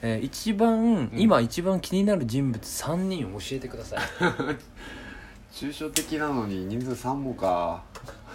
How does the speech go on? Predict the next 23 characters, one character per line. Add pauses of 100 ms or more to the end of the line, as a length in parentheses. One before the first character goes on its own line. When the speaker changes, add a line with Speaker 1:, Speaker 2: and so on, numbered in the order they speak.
(300)
Speaker 1:
む
ず
い
な。
Speaker 2:
む
ず
い
な。 (400)
<laughs>
え
ー、
俺
一 (140)
個
も
出
て
こ
な
い。
ま (1200)
あ、
考